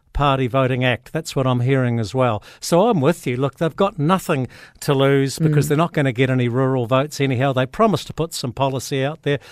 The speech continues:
Speaker 1: Fair enough, putting it out there before the election. But I just thought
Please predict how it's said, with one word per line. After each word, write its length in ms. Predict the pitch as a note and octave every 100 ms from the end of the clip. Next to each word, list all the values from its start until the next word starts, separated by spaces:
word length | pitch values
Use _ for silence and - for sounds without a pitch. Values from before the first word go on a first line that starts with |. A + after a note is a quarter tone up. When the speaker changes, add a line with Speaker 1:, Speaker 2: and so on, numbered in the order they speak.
| -
Speaker 1:
Fair 300 | - A#3 G3+
enough, 260 | C3 B2+ -
putting 240 | D3+ C#3
it 80 | B2
out 220 | B2+ D3
there 180 | C3+ B2
before 380 | A2+ - D3+ B2
the 100 | B2+
election. 460 | B2 D3+ - C3+
But 100 | C#3+
I 100 | D#3+
just 300 | E3 G3+ -
thought 280 | - F3+ -